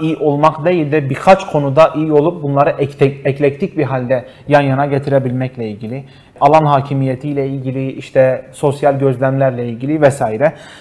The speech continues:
Ee, bitiriyorum. Çok uzun zamanımız yok. Şimdi o anormal ve normal hali anlatacağım hemen. Şimdi unut-, unutmamamız gereken nokta şu. Anormal olaylara verilen bazı normal tepkiler var. Ve normal olaylara verilen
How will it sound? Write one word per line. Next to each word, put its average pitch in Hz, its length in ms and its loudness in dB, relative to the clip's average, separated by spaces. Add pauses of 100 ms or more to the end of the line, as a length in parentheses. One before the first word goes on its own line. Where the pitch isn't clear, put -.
(180)
Ee, 131 240 2
bitiriyorum. 208 680 6
Çok 151 200 0
uzun 151 260 0
zamanımız 143 580 4
yok. 151 220 0 (240)
Şimdi 185 440 4
o 175 140 4
anormal 175 440 4
ve 175 140 4
normal 165 360 4 (100)
hali 151 560 0
anlatacağım 123 560 0
hemen. 147 240 -4 (180)
Şimdi 240 200 4
unut-, 185 360 4
unutmamamız 208 680 6
gereken 185 440 6
nokta 156 280 4
şu. 123 200 -2 (560)
Anormal 185 760 8
olaylara 156 680 8
verilen 143 420 2 (480)
bazı 147 300 6
normal 143 300 6
tepkiler 135 500 2
var. 131 200 -2 (260)
Ve 220 320 6
normal 196 440 6
olaylara 151 600 6
verilen 143 400 0